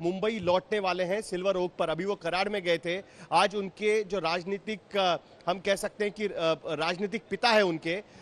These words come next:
अ, यशवंतराव चव्हाण, उनको याद करने का दिन है और इसी के वजह से सारे लोग, अ, आज विधान भवन आ रहे थे। आज सबको उनकी याद आ रही है।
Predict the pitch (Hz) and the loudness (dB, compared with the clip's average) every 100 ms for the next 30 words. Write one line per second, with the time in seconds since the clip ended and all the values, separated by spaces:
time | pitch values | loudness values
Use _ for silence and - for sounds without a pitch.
0 | - 156 160 170 190 202 214 208 190 175 | -2 2 2 0 -6 -2 0 0 4 4
1 | 165 175 - 175 - 196 196 - 247 233 | 4 2 -8 -10 -2 -2 -2 0 2 4
2 | 185 208 - 214 196 214 214 175 196 208 | 4 2 0 -2 -2 0 0 0 2 2
3 | 214 185 226 233 196 185 202 233 - 180 | 2 -2 -4 -2 -2 -2 -2 -4 0 0
4 | 214 202 220 185 - - - 170 180 180 | 2 4 2 2 -14 -6 4 6 6 4
5 | 202 180 175 208 185 208 185 214 226 214 | 2 2 4 4 4 2 4 4 4 4
6 | 180 175 - 185 - 214 202 220 220 226 | 4 2 0 -4 0 -2 0 0 2 6
7 | 208 175 143 107 | 4 4 -2 -6